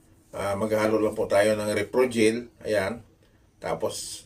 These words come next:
lagyan natin ng tubig. Ihalo lang sa tubig. Ayan, oh. Katamtaman lang po ang paghalo niyan. Hindi masyadong matigas at malambot. Kailangan, hindi masyadong tamusak. Ganito lang po yan. Ayan, oh. Mm. So, ilagay na po natin sa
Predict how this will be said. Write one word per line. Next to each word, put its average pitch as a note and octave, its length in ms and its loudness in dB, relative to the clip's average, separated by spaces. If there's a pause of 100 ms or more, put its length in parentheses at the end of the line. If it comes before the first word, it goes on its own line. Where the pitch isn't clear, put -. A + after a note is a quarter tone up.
(140)
lagyan G2+ 240 -2
natin G#2 240 -4
ng G2 160 -6
tubig. F#2 320 0
Ihalo - 320 -2
lang E2+ 160 -4
sa - 160 -8
tubig. F2 320 -6
Ayan, D#2 320 -4
oh. - 240 -16
Katamtaman G#2 560 -2
lang G#2+ 160 -4
po G#2+ 160 -4
ang - 80 -6
paghalo G#2 400 0
niyan. B2 240 -2
Hindi G2+ 160 -4
masyadong G#2 400 -4
matigas G2 480 0
at - 160 -12
malambot. F#2+ 560 0 (720)
Kailangan, G#2+ 480 0
hindi G#2 80 -2
masyadong G#2+ 400 -6
tamusak. G2+ 560 -2
Ganito A2 320 0
lang B2 160 0
po G#2+ 80 0
yan. A2 240 2
Ayan, G#2 240 -2
oh. F#2+ 240 -6 (320)
Mm. E2 320 -12
So, G#2 240 -2
ilagay A#2 240 6
na B2 160 4
po B2 80 2
natin B2 320 2
sa A2+ 320 2